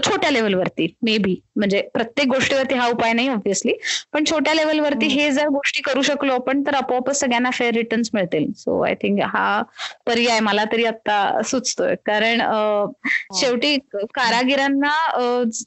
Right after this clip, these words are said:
Speaker 1: जर आपण ते, त्यांच्या, म्हणजे त्यांच्या कामाचा बरोबर, अ, रिटर्न नाही देऊ शकलो, तर, अ, शेती
Speaker 2: हम्म.
Speaker 1: म्हणा किंवा लोकल जॉब्स म्हणा, त्याचा एंड एकाच ठिकाणी जातो पुन्हा एकदा.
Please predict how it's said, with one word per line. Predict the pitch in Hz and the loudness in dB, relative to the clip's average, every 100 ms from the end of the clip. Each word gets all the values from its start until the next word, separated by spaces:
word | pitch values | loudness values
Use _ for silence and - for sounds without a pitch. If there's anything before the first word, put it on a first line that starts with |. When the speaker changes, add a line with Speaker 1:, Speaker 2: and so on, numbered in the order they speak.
| _ | _
Speaker 1:
जर | 262 269 | -2 0
आपण | 277 294 | 0 0
ते, | 285 269 - - | 0 0 0 -2
त्यांच्या, | 247 233 240 254 | 0 2 2 2
म्हणजे | 240 226 | 2 2
त्यांच्या | 240 226 220 262 | 2 0 0 0
कामाचा | 269 226 226 240 262 269 | 0 2 0 0 0 2
बरोबर, | 233 233 233 226 254 | 2 0 0 2 0
अ, | - - 226 214 202 - - - - - | 0 0 0 2 0 -2 -4 -2 0 0
रिटर्न | 247 240 254 | 0 0 0
नाही | 254 233 | 2 2
देऊ | 269 262 | 2 0
शकलो, | 226 196 190 226 - - - - - - | 0 -2 0 -2 -4 -20 -18 -16 -8 -2
तर, | 262 | 0
अ, | 269 247 247 | 0 0 0
शेती | 277 240 277 | 0 0 2
Speaker 2:
हम्म. | 285 | 0
Speaker 1:
म्हणा | 277 269 277 | 2 0 -2
किंवा | - - 277 285 294 | -4 -6 -2 0 0
लोकल | 277 269 277 277 | 0 0 0 0
जॉब्स | 240 208 208 | 2 0 0
म्हणा, | 208 185 190 | 0 0 0
त्याचा | 208 202 247 247 - _ _ - | -2 -2 0 -2 -4 _ _ -2
एंड | 240 269 311 - - | 0 2 0 -2 -2
एकाच | 254 277 277 | 0 0 0
ठिकाणी | 285 247 214 196 | -2 0 0 2
जातो | 180 165 185 | 0 -2 -4
पुन्हा | 208 196 180 | 0 0 0
एकदा. | - - | -2 -4